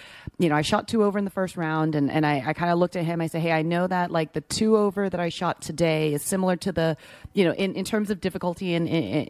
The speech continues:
in essence, there's a lot of similarities to the four over I shot after the first round last week. I'm in a much better place, though." And I told him, I said, "There have been some massive improvements. There have been a lot, there's been a lot of progress." And he was like, "Yeah." And I'm like,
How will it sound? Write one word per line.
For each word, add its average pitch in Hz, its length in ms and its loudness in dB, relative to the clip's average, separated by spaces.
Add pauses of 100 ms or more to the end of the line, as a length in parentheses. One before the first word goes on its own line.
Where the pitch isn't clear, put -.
in 175 280 0
essence, - 280 -2
there's 170 160 -4
a - 20 -2
lot 160 200 0
of 151 40 -4
similarities 151 520 -2
to - 60 -10
the 147 60 -6
four 190 300 2
over 165 160 2
I 156 60 -2
shot 160 200 -2
after 156 220 -6
the 147 80 -8
first 151 280 -4
round 151 280 -2
last 180 360 -2
week. 147 280 2 (480)
I'm 202 80 2
in 226 80 -2
a 190 40 -4
much 165 440 -4
better 147 180 -6
place, 147 300 0
though." 135 260 -4
And 170 100 2
I 156 60 2
told 165 160 0
him, 160 40 0
I 151 80 0
said, 156 180 -4
"There 160 180 4
have 160 200 -2
been 156 160 0
some 156 260 -2
massive 151 360 -4
improvements. 147 680 0 (360)
There 165 140 2
have 151 260 -4
been 156 400 -4 (260)
a 170 80 4
lot, 151 460 0
there's 170 180 2
been 175 180 -2
a 165 40 -2
lot 147 260 0
of 147 120 -6
progress." - 640 -8
And 165 100 0
he 170 80 4
was 160 80 4
like, 156 240 0
"Yeah." 208 240 2
And 156 80 -4
I'm 175 80 -2
like, 170 160 -2